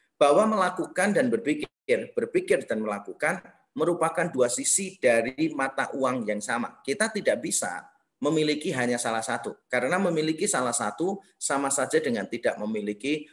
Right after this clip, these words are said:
dua-duanya. Mungkin kita seringkali mendengar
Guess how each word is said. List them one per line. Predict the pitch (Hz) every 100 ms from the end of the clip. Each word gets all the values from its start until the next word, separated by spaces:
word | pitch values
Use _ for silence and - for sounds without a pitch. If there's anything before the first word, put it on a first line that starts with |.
| _ -
dua-duanya. | 110 107 113 131 147 - - _ - _ _ -
Mungkin | 156 226 190
kita | 208
seringkali | 208 196 170 175 202 165
mendengar | 139 120 117 147 -